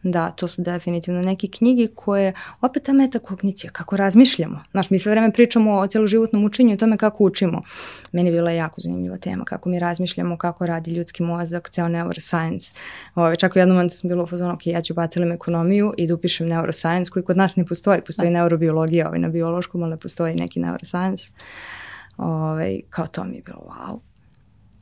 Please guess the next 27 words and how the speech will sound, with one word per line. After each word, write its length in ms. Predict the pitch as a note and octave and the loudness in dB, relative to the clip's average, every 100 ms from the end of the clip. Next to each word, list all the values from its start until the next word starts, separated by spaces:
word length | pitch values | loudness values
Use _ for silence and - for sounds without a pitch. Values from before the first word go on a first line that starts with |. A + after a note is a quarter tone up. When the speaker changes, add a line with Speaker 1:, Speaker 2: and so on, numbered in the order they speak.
| _ _ _ - - | _ _ _ -18 -10
Speaker 1:
Sam 180 | - G3 | -4 -4
to 100 | F#3+ | 0
kao 180 | F#3+ F#3 | 0 2
malo 240 | F3+ F3+ | 0 -2
istraživala. 720 | E3+ - E3+ F3 E3+ F3+ A#3 C4+ _ _ - - - - | -4 -6 -4 -2 -2 -2 -2 -4 _ _ -20 -18 -16 -10
Ali 200 | E3 E3+ | -4 -2
kako 280 | E3+ C4 D4 | 0 0 4
razmišljamo, 640 | B3+ C4 E4+ - C4+ A#3 | 4 2 0 2 4 4
da, 200 | F#3+ F3 | 2 -4
kako 320 | F3 A3+ - G3+ | -4 -4 0 -2
učimo, 420 | G3 - C#4+ G3+ | -2 2 2 2
to 200 | - G#3+ | 0 -4
su, 260 | - - - - | -2 -4 -6 -8
znači, 420 | - F#3+ F#3 - | -4 -2 0 2
ne 180 | B3+ D4 | 2 2
samo 260 | - C4+ B3 | 2 4 4
konkretne 400 | A3+ A#3+ A3 F#3+ | 2 2 0 0
sad 160 | G#3 | -2
neke 260 | G3+ G3+ G3 - _ | -2 -2 -6 -8 _
knjige 320 | - A3 A3 F#3+ | 0 4 4 4
ili 200 | E3+ E3+ | 0 -2
edukacije, 640 | F3 F3+ F#3 F#3 - B3 | -4 -4 -4 -6 2 2
to 140 | A#3+ A#3 | 2 -2
su 120 | - | -2
teme 320 | - A3 G#3 | -2 2 2
koje 140 | G3+ F#3+ | 0 -2
istražujete. 680 | F#3 F#3+ G3 G#3+ F#3 G#3+ | -2 -2 0 0 0 0